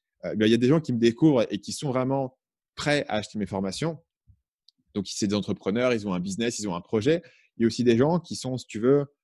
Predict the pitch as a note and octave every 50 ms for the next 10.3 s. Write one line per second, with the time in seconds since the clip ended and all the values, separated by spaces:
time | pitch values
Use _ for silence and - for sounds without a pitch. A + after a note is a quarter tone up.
0 | _ _ _ _ _ _ - - F#2+ F2 E2+ E2 E2 E2+ - - - _ _ _
1 | _ _ _ _ - - - - _ - G#2+ G#2 - - A#2 A2 G#2+ G#2+ G2+ -
2 | - - B2+ A#2+ A#2+ B2 C3 C3+ C#3 C#3+ C#3+ B2 G2+ F2+ G2 A#2 B2 A2+ G#2+ B2
3 | C3 C3+ C3+ - _ _ - - A2+ A2+ A2 C#3 D3+ D3+ C3+ A#2+ A2+ A#2 C3 C3+
4 | C3 A2 G2 G#2+ G#2+ G#2+ G#2 F#2+ - A#2 G#2+ G2+ F#2 _ - A#2+ A2 G#2+ G#2+ G2
5 | - G#2 G#2 G2+ - A2+ G#2 F#2+ F#2+ G#2+ G2+ A2+ G#2 G2+ - C#3+ C#3 - - -
6 | C3+ A2 G#2+ - - G#2+ G2+ G2 - A#2+ A#2+ B2 A#2 - A#2 A#2 A#2 A2+ _ -
7 | _ _ _ - - F#2 F#2 F2 E2+ - F#2 - A2 G2+ - A2 G2 G2 - -
8 | - D2+ G2 G2 G2 G2 F#2+ - A#2+ A2+ - - A2+ A2 A2+ A2+ A2 F#2+ - G2+
9 | F2 G2 G2 G2+ - - G2 F2+ G#2 G2 - - - G2+ G2 G2+ F#2 G#2 G#2 A2
10 | A2 A2 G#2+ A2 _